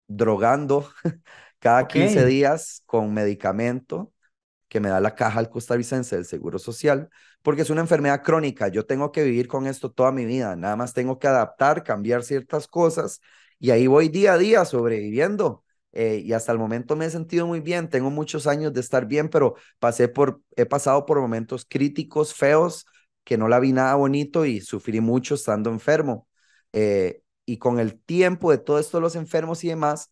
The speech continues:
Speaker 1: me llegó a gustar mucho porque hay mucha gente que me sigue a mí, que me escribe, "Hey, yo estoy enfermo en tal lugar y usted me ha animado, usted me ha hecho feliz". Entonces,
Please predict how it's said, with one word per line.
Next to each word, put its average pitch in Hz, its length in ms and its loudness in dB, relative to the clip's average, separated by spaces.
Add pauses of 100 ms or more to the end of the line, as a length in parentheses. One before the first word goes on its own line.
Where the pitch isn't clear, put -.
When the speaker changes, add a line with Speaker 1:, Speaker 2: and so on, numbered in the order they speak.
(260)
Speaker 1:
me 127 160 -4
llegó 113 260 2
a 123 40 4
gustar 143 360 0
mucho 160 380 -4
porque 104 440 -6 (320)
hay 113 140 0
mucha 135 320 0
gente 143 240 -2
que 151 80 -6
me 127 120 -4
sigue 127 280 -2
a 131 40 2
mí, 135 180 -2
que 139 120 -2
me 120 80 -4
escribe, 135 600 -2 (140)
"Hey, 156 220 2
yo 139 100 -2
estoy 160 240 -2
enfermo 151 520 0
en 123 100 -4
tal 127 160 2
lugar 139 440 2
y 120 80 -4
usted 110 260 -8
me 120 120 -4
ha 135 40 -2
animado, 127 480 0
usted 110 240 -6
me 107 80 -6
ha 113 60 -4
hecho 117 160 -8
feliz". 123 600 -2 (340)
Entonces, 117 600 -2